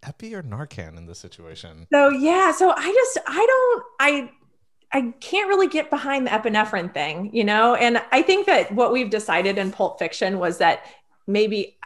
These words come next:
Speaker 2: hopefully he didn't actually stab her in the heart. I don't, maybe he just went into her sternum and she woke up due to surprise
Speaker 1: Mm-hmm.
Speaker 2: or, like, some, like, you know, p-, like, pericardial thump type thing where, like, maybe they just, like, hit, she had an arrhythmia and they smacked her chest and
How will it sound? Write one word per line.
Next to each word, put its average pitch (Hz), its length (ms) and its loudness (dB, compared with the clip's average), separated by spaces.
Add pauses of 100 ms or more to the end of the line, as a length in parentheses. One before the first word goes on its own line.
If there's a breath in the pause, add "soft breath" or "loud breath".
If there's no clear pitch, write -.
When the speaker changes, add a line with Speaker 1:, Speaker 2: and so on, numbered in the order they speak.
(120)
Speaker 2:
hopefully 370 380 4
he 311 80 6
didn't 233 160 2
actually 214 280 0
stab 165 280 2
her 175 120 2
in 185 80 -2
the 202 100 0
heart. 190 360 2
I 202 80 4
don't, 208 160 0
maybe 220 200 2
he 233 40 -4
just 294 160 -4
went 220 100 -2
into 220 160 -2
her 202 120 -2
sternum 190 440 -2
and 202 100 -4
she 208 120 -6
woke 180 260 0
up 180 140 0
due 185 120 -2
to 185 80 -4
surprise 180 840 -2 (120)
Speaker 1:
Mm-hmm. 120 380 -12
Speaker 2:
or, 233 240 0
like, 214 220 2
some, 214 200 0
like, 185 360 0
you - 80 -6
know, 151 80 -6
p-, - 140 -16 (300)
like, - 200 -6 (320)
pericardial 202 640 -2
thump 175 280 2
type 185 260 0
thing 190 320 0
where, 170 200 2
like, 160 260 -2
maybe 180 280 -2
they 170 140 2
just, 165 260 -4
like, 156 180 -2
hit, - 220 -6
she 254 100 -2
had 233 160 2
an 202 60 -2
arrhythmia 196 580 0
and 185 140 0
they 180 220 -4
smacked 185 420 -2
her 170 100 -2
chest 185 380 -2
and 185 240 -6